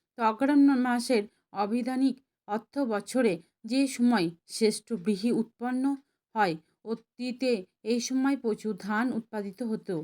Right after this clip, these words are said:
কিন্তু এই মাসটিকে বছরের প্রথম মাস ধরা হতো। এবং বা-, আমাদের হিন্দু সমাজে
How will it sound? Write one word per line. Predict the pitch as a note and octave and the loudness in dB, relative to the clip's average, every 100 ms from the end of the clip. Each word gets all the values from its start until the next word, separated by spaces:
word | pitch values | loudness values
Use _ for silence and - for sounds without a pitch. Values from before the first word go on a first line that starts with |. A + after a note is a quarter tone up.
| - _ | -10 _
কিন্তু | _ A#3+ B3+ | _ -2 -2
এই | B3+ | 0
মাসটিকে | A#3+ G#3+ G#3+ C4+ C#4+ | -2 -2 -6 -4 -2
বছরের | A3+ G3 - G3+ G3+ | -2 -4 -4 -6 -4
প্রথম | G#3 G3+ A#3 C4+ | -6 -8 -2 0
মাস | A#3+ A3 - | 0 -2 -4
ধরা | G3 F#3 G#3 | -2 0 0
হতো। | G3+ F#3+ D#3 E3 _ _ _ | -2 -2 -4 -6 _ _ _
এবং | G#3 G#3 | -4 -2
বা-, | G#3 F3 | -2 -2
আমাদের | G3 G3 F3+ | -2 -2 0
হিন্দু | G#3+ A3+ B3 | 6 6 4
সমাজে | C4+ A#3 G#3 A3+ A3+ | 0 0 2 2 2